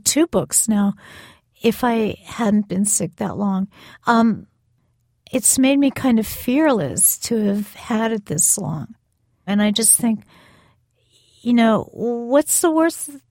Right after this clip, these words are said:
that's gonna happen if you do it? What's the worst that's gonna happen if you let yourself believe that maybe you could stay alive? You know, the answer was nothing.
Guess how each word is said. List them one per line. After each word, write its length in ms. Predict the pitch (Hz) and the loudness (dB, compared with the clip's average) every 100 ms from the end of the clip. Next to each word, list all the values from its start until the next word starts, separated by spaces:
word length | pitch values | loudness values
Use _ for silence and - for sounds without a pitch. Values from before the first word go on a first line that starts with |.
| - | -2
that's 440 | 285 - - - | -2 -2 -4 -2
gonna 240 | - 262 | 0 0
happen 480 | 247 269 339 - 190 | 0 0 -2 0 -2
if 180 | 196 - | -2 -4
you 80 | 220 | -6
do 320 | 202 262 320 | -2 0 2
it? 220 | 170 104 - - - - | 0 -2 -10 -20 -20 -18
What's 640 | - 196 208 233 - - | -8 -4 2 2 2 0
the 120 | - 233 | 0 0
worst 600 | 220 214 214 - 208 - _ | 0 0 -2 -6 -8 -12 _
that's 460 | - 233 208 208 - | -4 -2 -2 -2 -2
gonna 220 | 247 226 | 2 2
happen 420 | 208 226 226 214 | 2 2 0 2
if 180 | 208 208 | 2 0
you 400 | 220 214 208 208 - _ _ _ _ _ | 0 0 0 -2 -8 _ _ _ _ _
let 220 | 214 220 170 | -2 0 0
yourself 420 | 220 - 220 208 | -2 -2 -2 -2
believe 320 | 226 226 226 | -4 -2 -2
that 160 | 220 202 | -2 0
maybe 280 | 220 220 | 0 2
you 120 | 233 214 | 0 -2
could 260 | - 208 | -4 -4
stay 260 | - - 220 | -2 -2 -2
alive? 640 | 202 214 269 233 196 196 | 0 2 4 4 2 -2
You 100 | 220 | 0
know, 160 | 220 214 | 2 2
the 160 | 220 | 2
answer 320 | 214 220 - 240 | 2 2 0 -4
was 280 | 214 202 - - _ | -2 -2 -4 -10 _
nothing. 640 | - 226 381 - 139 165 | 0 2 2 -2 -6 -4